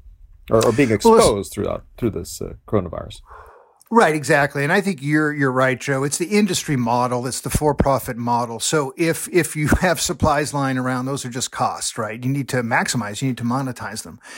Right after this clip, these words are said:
Speaker 2: And so you don't want them around. Similarly, rural hospitals, um, are not profitable because they don't have a high, uh,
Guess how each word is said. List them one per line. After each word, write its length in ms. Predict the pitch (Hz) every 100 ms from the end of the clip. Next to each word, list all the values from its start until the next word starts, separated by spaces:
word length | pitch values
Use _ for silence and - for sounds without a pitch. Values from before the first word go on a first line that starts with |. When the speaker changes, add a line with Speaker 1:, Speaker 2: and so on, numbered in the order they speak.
| - -
Speaker 2:
And 100 | 214
so 100 | 202
you 100 | 185
don't 140 | 143 123
want 160 | 117
them 120 | 117
around. 380 | 104 127 151 98 - - -
Similarly, 800 | - 262 277 202 156 139 147 180
rural 400 | 147 156 190 214
hospitals, 960 | - 185 220 208 - 151 127 127 147 - - - - -
um, 400 | 156 147 147 147
are 180 | 165 160
not 440 | 151 160 170 165
profitable 540 | - 226 240 175 123 120
because 320 | 143 143 135
they 120 | 131
don't 300 | 117 143 151
have 540 | - 143 151 139 135 123
a 160 | 113
high, 640 | - 131 123 127 123 127 131
uh, 480 | 127 120 117 107 104